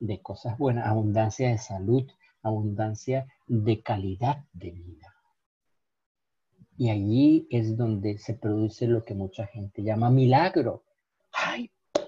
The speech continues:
pero esa persona que tenía cáncer ya no lo tiene. Oye, y, y, y no, y no hiciste la quimioterapia y la radioterapia".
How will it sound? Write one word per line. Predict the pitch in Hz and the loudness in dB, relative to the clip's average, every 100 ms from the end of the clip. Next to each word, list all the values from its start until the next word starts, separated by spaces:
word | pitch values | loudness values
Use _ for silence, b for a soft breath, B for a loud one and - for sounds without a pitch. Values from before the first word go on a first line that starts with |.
| - | -12
pero | - 131 135 | -8 -8 -6
esa | 120 - | -10 -10
persona | - - - - - 170 196 | -10 -10 -14 -12 -12 -12 -12
que | 180 B B B B | -14 B B B B
tenía | - 147 147 135 147 170 _ - | -6 -6 -4 -6 -6 -8 _ -14
cáncer | - 156 147 - 185 - _ | -8 -8 -8 -10 -10 -10 _
ya | - 123 | -10 -8
no | 147 151 | -8 -10
lo | 175 190 _ - | -10 -12 _ -8
tiene. | 180 226 285 285 175 135 _ _ _ _ _ _ _ _ | -8 -6 -8 -10 -10 -16 _ _ _ _ _ _ _ _
Oye, | 147 208 220 220 170 - - | -2 -2 0 -2 -2 -6 -12
y, | - 147 - | -2 -2 -2
y, | 226 156 160 156 | -6 -2 0 2
y | |
no, | 156 156 165 | 2 -2 -2
y | 160 | -2
no | 156 | 0
hiciste | 165 202 196 214 | -2 -2 -6 0
la | 214 185 | 0 2
quimioterapia | 185 170 160 160 214 254 226 | 2 2 2 2 2 2 0
y | |
la | 190 160 | 4 4
radioterapia". | 156 160 160 160 156 175 262 - 240 - | 4 2 2 0 -4 -4 -6 -4 -4 -4